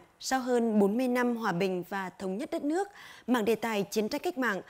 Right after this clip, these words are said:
vẫn còn nhiều vấn đề nhìn nhận, góc độ mới. Và như đã giới thiệu ở phần đầu chương trình, diễn đàn kỳ này sẽ dành phần lớn thời lượng để trao đổi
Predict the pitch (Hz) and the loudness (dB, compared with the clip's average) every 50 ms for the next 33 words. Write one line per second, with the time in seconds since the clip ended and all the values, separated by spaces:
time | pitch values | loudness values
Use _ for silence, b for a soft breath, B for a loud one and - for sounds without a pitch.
0 | B B B 180 170 220 196 254 330 - - 240 202 190 190 190 190 180 170 165 | B B B -4 -4 -4 -2 -4 -6 -6 -6 -6 -6 -4 -2 -2 -2 -2 -2 -4
1 | 165 - 185 170 190 196 233 208 185 190 190 175 175 190 202 185 175 - _ _ | -6 -6 -6 -4 -2 -2 -2 -2 -2 -2 -4 -4 -4 -4 -4 -4 -6 -8 _ _
2 | - - 320 - - 185 160 175 185 185 175 175 220 311 - _ B B B B | -14 -12 -12 -10 -8 -6 -6 -4 -4 -2 -2 -2 -4 -6 -8 _ B B B B
3 | B B B B B B B 202 247 233 220 220 220 254 285 240 262 262 - 240 | B B B B B B B 0 0 0 0 -2 -2 0 0 0 0 0 0 -2
4 | 233 - 269 262 214 185 - - - 196 185 175 170 - 196 185 180 190 180 175 | -4 -2 -2 -2 -2 -2 -4 -6 -6 -6 -6 -6 -8 -8 -8 -6 -4 -4 -6 -6
5 | 175 - 240 220 - 226 208 196 175 170 B B B B B B 165 185 226 262 | -6 -6 -6 -4 -2 0 0 0 -2 -6 B B B B B B -4 -4 -2 -2
6 | 262 254 220 208 190 170 - 196 185 190 202 190 185 180 - - 220 220 247 277 | -2 -4 -4 -6 -6 -4 -4 -2 -2 -2 -2 -4 -4 -4 -6 -4 -4 -4 -4 -4
7 | 254 214 196 180 - - 214 196 190 190 202 - 320 269 196 190 208 214 185 - | -4 -6 -6 -6 -8 -8 -8 -6 -6 -6 -6 -4 -4 -4 -2 0 0 -2 -2 -4
8 | B B B B B - 233 226 202 196 - - 320 302 226 254 214 185 175 160 | B B B B B 2 2 2 2 0 -2 -4 -4 0 2 2 2 2 0 -2